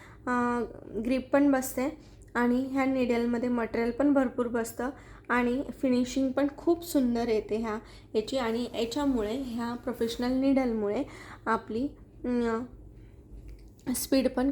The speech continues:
खूप लवकर वाढते. त्याच्यामुळे शिकतानाच तुम्ही प्रोफेशनल नीड-, नीडल घेऊनच आरी वर्क शिकायचं आहे. त्याच्याने काय होतं, फास्ट स्पीड वाढते.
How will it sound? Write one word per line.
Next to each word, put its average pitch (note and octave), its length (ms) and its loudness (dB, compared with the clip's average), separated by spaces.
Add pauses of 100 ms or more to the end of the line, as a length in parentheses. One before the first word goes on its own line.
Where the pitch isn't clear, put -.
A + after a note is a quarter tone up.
खूप D4+ 280 0
लवकर B3 420 2
वाढते. A3+ 460 -2 (500)
त्याच्यामुळे D4+ 520 6
शिकतानाच C#4+ 680 2
तुम्ही C4+ 200 4
प्रोफेशनल B3+ 640 0
नीड-, B3 540 0
नीडल A#3+ 360 2
घेऊनच A#3+ 680 0
आरी A#3 240 0
वर्क A#3 240 -4
शिकायचं G#3 500 -2
आहे. G#3+ 280 -2 (520)
त्याच्याने C#4+ 360 4
काय D4+ 160 6
होतं, B3 260 0
फास्ट D#4 420 0
स्पीड C4+ 360 -2
वाढते. C4+ 600 -2